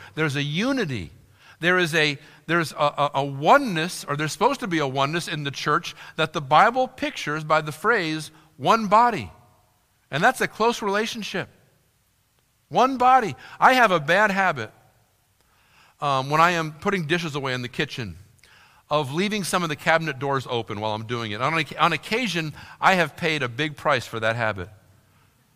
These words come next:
Because when I come up from, from leaning over the dishwasher or picking something up off the floor, and I bang my head really hard into the corner of that open cabinet door, you know what I don't do? I don't say, "Oh, I have just banged my head on the cabinet door.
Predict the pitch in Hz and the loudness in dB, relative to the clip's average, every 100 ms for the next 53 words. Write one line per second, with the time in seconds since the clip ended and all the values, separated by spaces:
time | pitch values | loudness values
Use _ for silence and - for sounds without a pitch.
0 | _ _ _ 143 143 160 175 226 - 226 | _ _ _ -10 -2 4 4 4 2 4
1 | 202 185 - - 151 139 156 139 151 208 | 4 2 0 -6 -6 -4 -6 -4 -2 0
2 | 202 175 175 156 147 170 - 147 139 - | 0 0 0 -2 -4 -4 0 2 2 2
3 | 147 123 185 165 180 165 151 151 - 127 | -4 -2 -2 -2 -4 -2 0 -2 -2 -6
4 | 170 151 - - 135 165 185 139 185 202 | 0 0 -2 -8 0 2 2 4 2 4
5 | 180 170 160 185 151 127 - - - 135 | 4 4 4 2 2 -2 -14 -18 -6 0
6 | 190 185 147 196 170 143 156 135 - 190 | 2 2 2 4 4 4 -2 -6 -6 -2
7 | 185 160 139 143 143 170 185 156 170 165 | 0 0 0 0 0 -2 -4 0 2 2
8 | 147 135 156 127 104 - - _ _ _ | -2 -4 0 0 -2 -8 -20 _ _ _
9 | - 147 185 165 151 170 190 185 196 - | -6 0 4 4 4 0 0 -2 -2 -8
10 | - _ _ - 135 160 196 - 185 175 | -20 _ _ 0 2 4 2 0 0 0
11 | 170 - _ _ _ - 254 78 69 _ | -4 -20 _ _ _ -16 -14 -14 -18 _
12 | _ _ _ _ _ _ 165 208 107 98 | _ _ _ _ _ _ -4 -4 -4 -8
13 | - 107 156 165 151 170 98 78 98 101 | -4 -4 -4 -6 -8 -8 -10 -12 -14 -14
14 | - 131 139 147 151 | -12 -12 -12 -14 -16